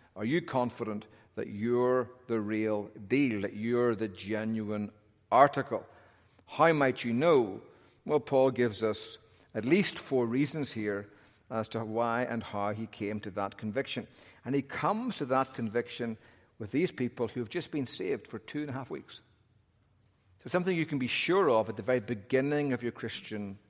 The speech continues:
faith. And so I want you to listen as we work through the passage. How can you know that you're the real deal? Well, Paul says, first of all, he says, "I know that you're the real deal because of the way you live out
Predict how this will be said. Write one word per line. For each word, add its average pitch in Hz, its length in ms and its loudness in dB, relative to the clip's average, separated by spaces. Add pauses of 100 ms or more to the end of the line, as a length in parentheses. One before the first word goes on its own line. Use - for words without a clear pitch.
faith. - 580 -10 (720)
And 104 120 -10
so 127 60 -10
I - 20 -2
want 117 120 -6
you 117 80 -2
to 110 60 -2
listen 117 360 0 (360)
as 123 100 -10
we 117 60 -4
work 110 280 0
through 107 140 -6
the 104 80 -4
passage. - 480 -6 (460)
How 165 200 4
can 170 180 4
you 139 160 0
know 123 380 0 (680)
that 113 120 -16
you're 117 100 2
the 110 100 -2
real 104 240 -2
deal? 98 240 -6 (200)
Well, 104 80 -6
Paul 131 220 4
says, 107 240 0
first 120 280 -2
of 107 120 -8
all, 104 100 0
he 101 80 -6
says, 101 280 -2
"I 101 120 -2
know 123 200 0
that 98 160 -6
you're 165 260 8
the 143 100 6
real 104 220 0
deal 101 340 -6 (500)
because 123 260 0
of 120 100 -4
the 117 100 2
way 135 480 2 (180)
you 135 120 0
live 143 240 2
out 101 280 -2